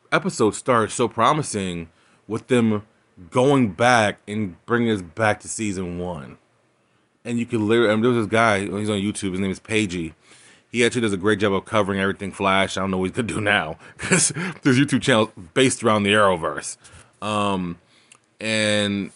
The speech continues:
he does a great job of covering it, and he was right when he said, "You can go back and watch season one now." And you could. Like, I legit went back and saw, went back and watched, uh, the final episode of season one, 'cause you could, like, you, it brought you full circle.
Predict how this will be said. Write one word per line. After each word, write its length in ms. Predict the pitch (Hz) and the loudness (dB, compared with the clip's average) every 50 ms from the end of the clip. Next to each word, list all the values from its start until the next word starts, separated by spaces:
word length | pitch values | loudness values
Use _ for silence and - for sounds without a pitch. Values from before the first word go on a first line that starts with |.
| - - _ _ _ | -20 -20 _ _ _
he 120 | 117 127 | -4 -4
does 100 | 127 98 | -2 -2
a 60 | 101 | -2
great 180 | 87 101 110 107 | 0 0 0 2
job 140 | 95 113 101 | 2 0 -2
of 80 | - | -2
covering 420 | - 117 117 120 113 107 101 95 92 | 0 2 2 2 2 0 0 -2 -2
it, 220 | 90 87 85 - _ | -2 -4 -4 -6 _
and 140 | 92 95 90 | -10 -10 -4
he 140 | 110 120 127 | -2 0 0
was 180 | 120 104 85 | 0 0 2
right 240 | 95 101 107 104 82 | 2 2 2 2 0
when 80 | 87 90 | -2 -6
he 80 | 87 | -8
said, 160 | 82 98 87 | -8 -10 -10
"You 60 | 98 110 | -8 -6
can 80 | 127 | -2
go 80 | 117 107 | -2 -2
back 80 | 98 | -2
and 80 | - 92 | -2 -2
watch 140 | 95 90 - | -4 -4 -6
season 260 | - 98 85 87 82 | -8 -10 -10 -8 -8
one 160 | 85 87 85 | -8 -8 -8
now." 220 | 80 73 - - - - _ | -10 -12 -16 -20 -20 -18 _
And 100 | - 107 | -6 -6
you 100 | 117 113 | -6 -6
could. 300 | - - 143 143 117 87 | 0 2 4 4 4 4
Like, 140 | 98 98 - | 2 0 0
I 80 | 104 | 0
legit 460 | 117 113 110 98 82 - 104 120 107 82 | 0 0 0 -2 -4 -2 0 0 0 0
went 160 | 107 107 98 | -2 -2 0
back 160 | 107 101 - | 0 -2 -2
and 100 | 95 90 | -4 -8
saw, 220 | - 107 101 - | -4 -2 -2 -2
went 320 | 95 101 107 104 - - 90 | 0 0 0 0 -2 -2 -2
back 160 | 104 101 - | -2 -2 -2
and 100 | 95 98 | -4 -2
watched, 320 | 101 98 101 - - - - - - - - - - _ _ _ _ - | -2 -2 -2 -4 -6 -16 -18 -20 -20 -20 -20 -20 -20 _ _ _ _ -10
uh, 380 | 101 101 95 92 90 90 85 | -6 -4 -4 -4 -4 -4 -4
the 100 | 82 92 | -6 -6
final 300 | - - 120 113 101 98 | -2 0 0 2 2 0
episode 300 | 98 - - - 113 95 | -2 -4 -6 -4 -4 -4
of 40 | 90 | -4
season 320 | - 107 98 90 87 87 | -4 -4 -4 -4 -4 -2
one, 440 | 98 113 120 113 101 92 90 90 85 - _ _ _ _ _ _ | 0 2 2 2 2 0 -2 -6 -8 -12 _ _ _ _ _ _
'cause 180 | _ - 127 95 | _ -6 -4 -2
you 120 | 107 107 | -2 -4
could, 340 | - - - 139 147 127 107 | -6 -6 0 2 2 2 2
like, 160 | 98 95 - | 0 -8 -8
you, 120 | - 113 - | -8 -6 -4
it 160 | 101 110 87 | -4 -4 -4
brought 280 | - 110 123 127 123 - | 0 2 2 2 2 -2
you 60 | 104 | -10
full 320 | 92 - - - 110 107 101 | -10 -10 -8 -4 -4 -4 -4
circle. 500 | - - 107 113 107 - 85 - - | -4 -4 -4 -4 -4 -4 -8 -14 -16